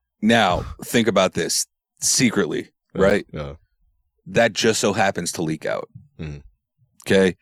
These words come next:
Speaker 1: Do you know the pop for Eddie Kingston when that Mad King music hits? It's gonna be incredible.
Speaker 2: I mean, it's all the time, but yeah,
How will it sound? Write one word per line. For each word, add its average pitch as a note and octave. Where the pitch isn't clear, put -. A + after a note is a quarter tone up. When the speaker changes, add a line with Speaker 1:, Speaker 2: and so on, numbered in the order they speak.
Speaker 1:
Do G#2
you A2+
know A#2+
the A2+
pop G2+
for -
Eddie G#2
Kingston G#2
when F#2+
that G2+
Mad G2
King G#2
music G2+
hits? G#2
It's -
gonna B2
be A#2+
incredible. G#2
Speaker 2:
I G2+
mean, F2
it's D#2+
all E2
the F2
time, D2+
but E2
yeah, F2